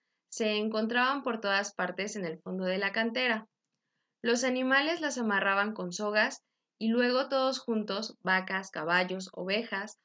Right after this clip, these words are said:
cualquiera que pudiera tirar de la soga, hasta los cerdos a veces colaboraban en los momentos críticos,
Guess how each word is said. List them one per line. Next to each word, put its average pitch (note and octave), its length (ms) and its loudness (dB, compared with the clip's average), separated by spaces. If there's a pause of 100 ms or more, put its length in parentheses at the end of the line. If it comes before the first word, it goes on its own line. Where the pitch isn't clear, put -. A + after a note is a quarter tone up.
(160)
cualquiera D4 440 0
que E4+ 120 -6
pudiera A#3 420 2
tirar G3+ 300 0
de A3+ 80 0
la A#3 120 2
soga, G#3+ 440 -2 (320)
hasta F#3 360 0
los D#3+ 220 -4
cerdos C4 440 0
a G#3 60 -6
veces F#3 280 -6
colaboraban G#3 640 2
en F#3+ 100 -6
los F3 160 -8
momentos F3+ 460 -6
críticos, A#3 640 -6